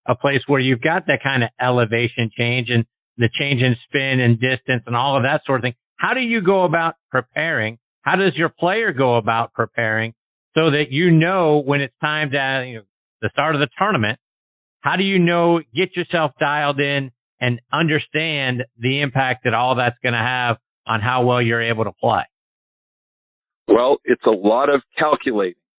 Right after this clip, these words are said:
Speaker 2: So, um, to start with, let's just, a quick example would be, let's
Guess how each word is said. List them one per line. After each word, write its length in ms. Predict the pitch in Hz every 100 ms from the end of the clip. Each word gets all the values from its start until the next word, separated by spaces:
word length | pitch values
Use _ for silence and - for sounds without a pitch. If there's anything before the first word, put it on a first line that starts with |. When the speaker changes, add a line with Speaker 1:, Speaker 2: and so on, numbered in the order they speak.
| _ _ _ _ _ _ -
Speaker 2:
So, 300 | 120 110 107 -
um, 280 | 113 110 98 _
to 60 | _
start 340 | - 156 165 -
with, 260 | 123 120 113
let's 200 | 127 127 -
just, 160 | 131 - _ _ 233 - -
a 300 | 131 143 143
quick 220 | - 151 143
example 520 | 139 - 139 135 117
would 80 | 107
be, 100 | 113
let's 220 | 113 131